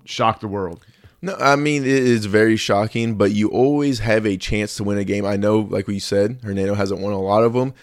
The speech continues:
Speaker 2: but when you have arguably the best player on the field week in, week out with that quarterback, anything is gonna be possible.
Speaker 1: Oh, I agree. Uh, congratulations, Hernando. That, that's a huge W.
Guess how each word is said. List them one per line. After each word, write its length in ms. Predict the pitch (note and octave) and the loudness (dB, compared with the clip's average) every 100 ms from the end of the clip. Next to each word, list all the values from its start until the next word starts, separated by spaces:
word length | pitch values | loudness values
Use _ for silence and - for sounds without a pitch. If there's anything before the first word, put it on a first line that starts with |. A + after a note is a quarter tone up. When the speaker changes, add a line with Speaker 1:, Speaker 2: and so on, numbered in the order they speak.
| _ | _
Speaker 2:
but 120 | G#2 | -2
when 180 | G2+ A2 | 0 0
you 260 | A2+ A#2 - A2 | 0 0 -4 -4
have 220 | A#2 A#2 | 0 0
arguably 420 | - B2+ C3+ C3 | 2 0 2 0
the 80 | G#2+ | 0
best 320 | G2 A#2+ - | 2 2 0
player 240 | - B2+ B2 | 0 2 2
on 80 | A#2 | 0
the 80 | |
field 380 | G#2 C#3 B2+ G2 - | -4 -2 0 0 -4
week 300 | F#2+ C3+ B2+ | -4 -4 -2
in, 180 | A2+ G#2+ | -4 -2
week 200 | A2 - | -4 -2
out 120 | G2+ | -2
with 120 | F#2 | -2
that 160 | G2+ - | -4 -2
quarterback, 680 | F3+ E3+ A2+ G#2 G2+ - _ _ _ - | 0 0 0 0 0 -4 _ _ _ -4
anything 340 | B2+ G#2 G2 | -2 -2 -4
is 100 | F#2+ | -6
gonna 120 | G2 F#2+ | -6 -6
be 100 | F#2 | -4
possible. 500 | E2+ D#2 - - - _ | -2 -4 -8 -16 -18 _
Speaker 1:
Oh, 240 | G#2 G#2+ F#2+ | -6 -6 -6
I 160 | F#2+ B2 | -6 -4
agree. 380 | A#2+ D3+ A2+ | -2 -2 -4
Uh, 180 | G2 G2+ | -4 -4
congratulations, 680 | F#2+ A2+ A#2 C3+ C#3+ C#3+ C3 | -4 2 4 4 2 0 -2
Hernando. 480 | A#2+ A2+ A2+ C3 F#2+ | -4 -4 -4 -2 -4
That, 300 | E2+ G#2 A2+ | -2 -2 0
that's 200 | G#2 A2 G#2 | -2 -4 -4
a 80 | |
huge 440 | F2 - B2+ C3+ A2 | -6 -4 -4 -4 -2
W. 420 | B2+ B2+ C#3 C#3+ | -2 0 -2 -4